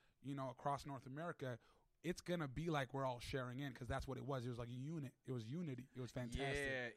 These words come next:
Speaker 2: it had
Speaker 1: Right?
Speaker 2: that feel.
Speaker 1: It had that feel. Um, also,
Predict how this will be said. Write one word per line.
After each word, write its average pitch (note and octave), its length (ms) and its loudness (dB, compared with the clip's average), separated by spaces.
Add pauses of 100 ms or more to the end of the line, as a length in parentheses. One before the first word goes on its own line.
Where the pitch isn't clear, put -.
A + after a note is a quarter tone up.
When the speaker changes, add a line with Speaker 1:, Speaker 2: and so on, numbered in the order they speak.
Speaker 2:
it C3 80 -2
had D3+ 240 6
Speaker 1:
Right? E3 80 4
Speaker 2:
that C3+ 200 4
feel. C#3+ 400 4
Speaker 1:
It B2+ 60 4
had C#3 160 2
that C3+ 180 -4
feel. E3+ 320 0 (480)
Um, C3 540 0 (400)
also, D3 640 2